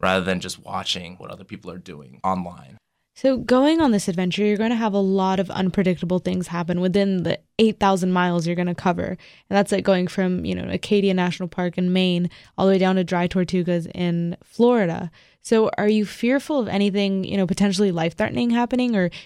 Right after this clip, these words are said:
Speaker 2: know, your car breaking down? Or what are some obstacles you're most worried about for a trip like this?
Speaker 1: I don't have too much of a fear in terms of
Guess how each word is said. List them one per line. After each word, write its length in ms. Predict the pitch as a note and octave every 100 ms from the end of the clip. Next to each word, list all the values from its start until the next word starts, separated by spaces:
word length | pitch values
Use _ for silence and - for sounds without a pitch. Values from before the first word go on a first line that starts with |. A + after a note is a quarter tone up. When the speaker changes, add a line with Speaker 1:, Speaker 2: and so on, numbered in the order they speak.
| _
Speaker 2:
know, 100 | F#3+
your 160 | F#3 F3
car 280 | - F#3 F#3+
breaking 300 | G3 F#3 F3
down? 240 | F3 F3
Or 140 | F3 -
what 200 | G3 A3+
are 80 |
some 180 | C4+ C4+
obstacles 720 | A3+ F#3 - F#3+ - F#3+ E3+ - -
you're 320 | F#3+ F#3 F#3+
most 380 | F#3+ F#3 F#3+ -
worried 260 | F#3 F3+
about 360 | E3+ - - -
for 200 | - F3+
a 60 |
trip 260 | F3 G3 E3
like 220 | E3+ D#3+
this? 400 | - - G3 _ _ _ _ _ -
Speaker 1:
I 420 | A#2 E3+ F3+ D3+ - _ _
don't 400 | - C3 D3 F2+
have 420 | - A#2 A2+ B2 -
too 180 | C3+
much 240 | B2+ B2+ B2
of 40 | A2
a 60 |
fear 460 | G#2+ - G#2 G#2+ G#2
in 140 | G2
terms 400 | - G#2+ G2+ F#2
of 300 | F#2+ F#2 F2